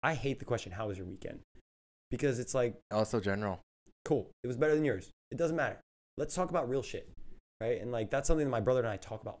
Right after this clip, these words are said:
Speaker 1: all the time. Like, "Let's talk about real shit, dude." You know, like, how are you actually feeling? Like, how have you been? How's your life? What do you think about before you go to bed?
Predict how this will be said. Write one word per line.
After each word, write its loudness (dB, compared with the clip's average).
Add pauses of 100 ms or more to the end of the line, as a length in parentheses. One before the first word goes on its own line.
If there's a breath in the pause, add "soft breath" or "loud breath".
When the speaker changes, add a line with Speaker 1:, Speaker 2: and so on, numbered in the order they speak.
Speaker 1:
all -2
the -4
time. -6
Like, -8 (340)
"Let's -14
talk -6
about 2
real 0
shit, -8
dude." -4 (640)
You -6
know, -4
like, -4
how 2
are 6
you 2
actually -4
feeling? -4
Like, -6 (120)
how -2
have -4
you -2
been? -2 (260)
How's 0
your 0
life? 0 (540)
What 2
do 0
you 0
think 0
about -2
before -4
you -2
go 2
to -2
bed? -4